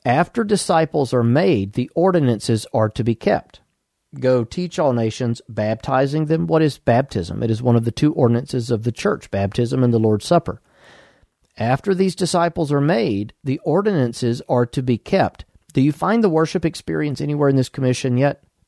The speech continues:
No. What do you have exalted, however? You have preaching the gospel, making disciples, and keeping the ordinances.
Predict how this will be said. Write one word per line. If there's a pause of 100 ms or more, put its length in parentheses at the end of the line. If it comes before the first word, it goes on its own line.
No.
What
do
you
have
exalted, (240)
however? (460)
You
have
preaching
the
gospel,
making
disciples, (120)
and
keeping
the
ordinances.